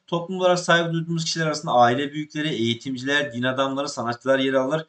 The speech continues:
Aile büyüklerine saygı kültürümüz önemli bir yer tutar. Eğitime ve bilgiye değer verilir. Öğretmenler topluma yön veren fikirlerdir. Ayrıca milli kahramanlar ve tarihi figürlere de saygı göstermeliyiz.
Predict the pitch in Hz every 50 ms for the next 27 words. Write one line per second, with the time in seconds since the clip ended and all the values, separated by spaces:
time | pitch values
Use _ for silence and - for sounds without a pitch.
0 | _ _ _ - - 110 120 127 139 147 151 143 135 135 127 - 127 123 123 120
1 | - 127 120 120 127 135 131 - - 123 117 - 117 120 104 104 104 107 113 117
2 | 123 127 139 139 139 139 139 143 139 147 202 202 - _ _ _ - - 120 127
3 | 127 123 123 123 131 139 139 131 127 117 117 110 107 110 110 101 98 107 110 120
4 | 127 123 123 123 120 135 147 156 151 - _ _ _ - 110 117 123 127 127 127
5 | 127 127 127 127 123 123 - 131 120 - 123 120 113 107 110 113 120 123 127 131
6 | 131 135 139 135 - - - 139 131 131 135 131 131 151 160 156 - _ _ _
7 | - 101 107 120 123 110 120 113 110 113 117 123 135 139 135 - 131 113 110 110
8 | 107 104 98 95 98 117 135 151 165 165 165 - _ _ 107 104 101 - 113 107
9 | 107 110 110 107 120 139 139 - - - 117 107 98 98 95 92 87 85 82 -
10 | - 131 123 117 104 95 120 143 156 156 160 - _ _ _ _ _ - 95 90
11 | 82 - 90 87 82 78 73 69 65 - -